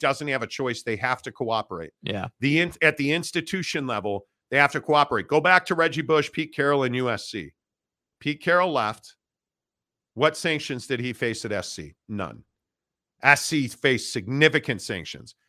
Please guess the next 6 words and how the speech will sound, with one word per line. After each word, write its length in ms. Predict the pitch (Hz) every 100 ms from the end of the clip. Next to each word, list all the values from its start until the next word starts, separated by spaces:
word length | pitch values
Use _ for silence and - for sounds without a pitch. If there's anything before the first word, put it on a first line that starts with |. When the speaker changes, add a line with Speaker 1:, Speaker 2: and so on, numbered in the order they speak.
| _ _ -
Speaker 1:
Reggie 320 | 143 147 139
Bush 340 | 113 156 135
faced 480 | - 151 123 104 - - -
significant 720 | - 143 117 147 147 - 117
sanctions. 500 | - 101 - - -
Speaker 2:
Yep. 240 | 98 113